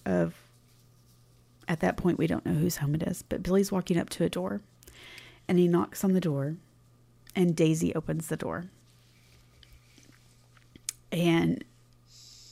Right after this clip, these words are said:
we cut, and we see Billy's face, and Billy's smiling at her. And we cut, and we see Daisy's face, and Daisy is smiling. And it's just this kind of knowing, familiar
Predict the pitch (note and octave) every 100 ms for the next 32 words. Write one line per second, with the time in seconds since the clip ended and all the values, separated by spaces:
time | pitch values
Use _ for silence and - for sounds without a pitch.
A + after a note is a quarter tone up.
0 | - - - - D#3+ - D#3+ - D#3+ D3+
1 | D#3+ D#3 D#3+ D#3+ - E3 D#3+ - D3+ D#3+
2 | D3 - E3 - D#2 D2+ D#2 F3+ F#3+ -
3 | - - - - - - - - - -
4 | - - _ F3+ D#3+ D#3 D#3+ D#3+ - E3+
5 | - D#3 D3+ - D#3+ D3+ D#3+ E3 - -
6 | A3 - - - - D3 C#3+ C3 - E3+
7 | - - - F3+ G3 _ - - F3 E3
8 | F3 - D#3+ - F3 - - E3+ D#3 D#3
9 | D3+ D3 D#3+ D#3+ D#3+ F3 - - - -
10 | E3 D#3 D3 D3 C#3+ C#3+